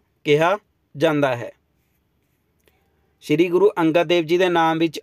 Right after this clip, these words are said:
ਅੰਗਦ ਸ਼ਬਦ ਦਾ ਕੀ ਅਰਥ ਹੈ? ਅੰਗਦ ਸ਼ਬਦ ਦਾ ਕੀ ਅਰਥ ਹੈ?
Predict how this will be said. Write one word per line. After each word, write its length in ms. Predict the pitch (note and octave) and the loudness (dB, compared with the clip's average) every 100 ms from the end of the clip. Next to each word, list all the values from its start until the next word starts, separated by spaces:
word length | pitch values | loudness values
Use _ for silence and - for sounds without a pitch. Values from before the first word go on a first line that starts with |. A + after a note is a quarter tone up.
| E3 | -4
ਅੰਗਦ 260 | D3 D3+ E3+ | 0 0 0
ਸ਼ਬਦ 360 | - D3+ D#3 | 0 0 0
ਦਾ 120 | D#3 | -2
ਕੀ 300 | E3 E3+ F3 | -2 -2 0
ਅਰਥ 220 | F3 D3 E3 | 0 -2 -2
ਹੈ? 280 | D#3 G#2 - _ _ _ _ _ _ _ _ _ _ _ _ _ _ _ _ _ _ _ _ _ _ C#3+ | -2 -2 -8 _ _ _ _ _ _ _ _ _ _ _ _ _ _ _ _ _ _ _ _ _ _ -4
ਅੰਗਦ 320 | C#3+ B2+ E3 | -4 0 0
ਸ਼ਬਦ 400 | D#3+ F3 D3 C#3 | 0 -2 -2 -2
ਦਾ 160 | D3+ E3 | -2 -2
ਕੀ 240 | E3+ E3 | 2 2
ਅਰਥ 220 | E3 - | 0 -2
ਹੈ? 180 | E3+ F3+ | 0 0